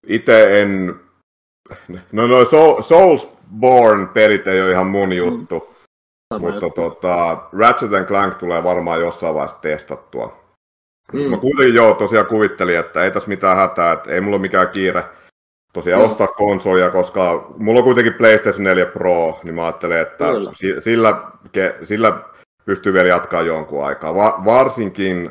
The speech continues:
Speaker 1: koska tässä alkuvaiheessa on suuri osa peleistä tulee kuitenkin sekä neloselle että vitoselle.
Speaker 2: Niinpä.
Speaker 1: Mutta kuinka sitten kävikään, niin tota tossa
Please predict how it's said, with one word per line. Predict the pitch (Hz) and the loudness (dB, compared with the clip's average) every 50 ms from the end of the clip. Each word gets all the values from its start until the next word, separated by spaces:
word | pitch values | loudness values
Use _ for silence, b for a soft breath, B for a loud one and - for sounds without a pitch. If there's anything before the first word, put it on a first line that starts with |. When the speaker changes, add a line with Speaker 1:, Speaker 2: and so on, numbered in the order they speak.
| - | -12
Speaker 1:
koska | - 87 85 80 - - 87 82 80 78 73 - | -10 -8 -8 -8 -10 -8 -6 -4 -4 -4 -4 -6
tässä | - 82 - 87 | -8 -6 -2 0
alkuvaiheessa | 95 95 95 101 95 87 87 87 85 82 78 - - 82 | 0 0 0 0 -2 0 0 0 0 -2 -4 -6 -6 -6
on | 80 78 78 73 - | -6 -6 -6 -10 -14
suuri | - - 107 104 101 95 90 | -10 -6 -4 -2 0 0 0
osa | 87 87 | -2 -4
peleistä | - - 90 87 87 82 80 - - | -2 -2 -2 -2 -2 -2 -4 -6 -10
tulee | - 92 90 90 87 80 | -10 -6 -4 -2 -2 -4
kuitenkin | - 85 85 80 82 78 - - | -4 -8 -8 -8 -8 -10 -10 -12
sekä | - - 80 76 78 73 | -12 -12 -10 -8 -8 -8
neloselle | 71 73 78 80 78 76 76 - 69 62 64 | -8 -8 -8 -8 -8 -8 -10 -10 -10 -10 -10
että | 65 - - - | -10 -12 -16 -16
vitoselle. | - - - - - - - - - - 50 - _ _ _ - | -16 -16 -16 -16 -18 -18 -18 -18 -18 -18 -18 -20 _ _ _ -8
Speaker 2:
Niinpä. | 117 120 117 107 113 | -6 -6 -4 -2 -2
Speaker 1:
Mutta | 123 131 131 - - | -2 -2 -2 -4 -8
kuinka | - - 156 170 170 151 147 127 | -2 0 2 4 4 4 4 2
sitten | - - 139 135 - - 123 117 | 2 0 -2 -2 0 0 -2 0
kävikään, | - 131 127 123 110 107 92 - - 110 104 98 90 82 76 71 67 67 - - - | 4 4 4 4 4 2 0 -2 -2 0 0 2 2 0 0 -2 -6 -10 -14 -18 -16
niin | 85 82 80 80 78 | -14 -12 -12 -12 -10
tota | - 82 80 78 85 80 | -10 -10 -10 -10 -10 -10
tossa | - 90 87 85 - - - 95 92 | -8 -8 -8 -8 -10 -8 -6 -4 -4